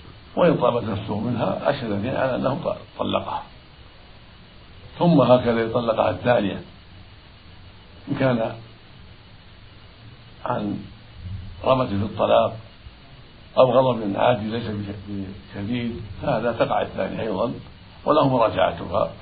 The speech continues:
فيشهد فيه أنه راجعها إذا رغب في ذلك، هذا هو السنة. فإن اشتد الغضب معه شدة واضحة بسبب أسباب غضب ذلك من مضاربة ومساب-،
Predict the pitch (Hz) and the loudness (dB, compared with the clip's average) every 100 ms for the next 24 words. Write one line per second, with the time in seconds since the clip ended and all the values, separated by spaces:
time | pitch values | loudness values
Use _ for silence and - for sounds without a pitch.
0 | - - - - - - - - 131 131 | -18 -18 -20 -20 -20 -20 -20 -10 -4 -4
1 | 117 110 113 104 101 92 95 95 98 104 | -4 -4 -4 -4 -4 0 0 2 0 0
2 | 101 98 - - 95 98 98 - - - | -4 -4 -6 -8 -8 -2 -2 -4 -14 -18
3 | - - - - - - 131 127 98 - | -18 -18 -20 -20 -20 -2 0 0 -6 -6
4 | 113 85 - - - - - - - - | -6 -6 -10 -18 -20 -20 -20 -20 -20 -20
5 | - - - - - - - - - 139 | -18 -18 -18 -20 -20 -20 -20 -14 -2 0
6 | 123 - 151 127 110 113 110 113 113 104 | 0 0 0 2 4 4 2 2 4 2
7 | 101 - - - 117 101 - 104 110 127 | 2 -6 -12 -10 -8 -6 -6 2 4 4
8 | - 101 101 - - 104 101 101 98 - | 2 -2 -4 -8 -6 -4 -2 -4 -6 -12
9 | - - - - - - - 131 - 104 | -18 -20 -20 -20 -8 -8 0 2 2 0
10 | 101 101 - - - - - 117 104 104 | -4 -6 -14 -18 -6 0 4 4 2 0
11 | 113 107 101 98 98 - - - - 104 | 0 0 -2 -2 -4 -10 -18 -20 -12 -4
12 | 101 120 117 104 101 107 107 107 117 110 | 2 4 4 0 -2 -4 -6 0 0 0